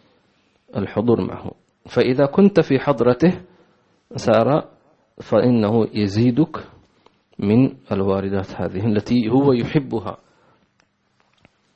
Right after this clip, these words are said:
وكلما أكثرت أكثر، ويزيدك من فضله، حتى تدعى بالعبد الملهم. بدل ما يكون ملك ملهم،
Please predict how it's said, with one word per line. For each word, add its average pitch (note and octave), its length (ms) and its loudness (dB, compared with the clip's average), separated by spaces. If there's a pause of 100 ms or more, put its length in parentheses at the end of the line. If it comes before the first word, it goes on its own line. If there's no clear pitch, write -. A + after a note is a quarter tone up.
(280)
وكلما A#2 760 0
أكثرت C#3+ 440 -2
أكثر، - 580 -6 (1600)
ويزيدك A2 760 0
من A2+ 220 -2
فضله، F#2+ 360 -4 (1500)
حتى D3+ 680 -6 (520)
تدعى C#3 460 -2 (240)
بالعبد G#2+ 640 -4
الملهم. G#2+ 920 -2 (2000)
بدل G#2+ 260 -2
ما G#2+ 60 0
يكون A2 280 0
ملك A2 240 0
ملهم، A2 460 -2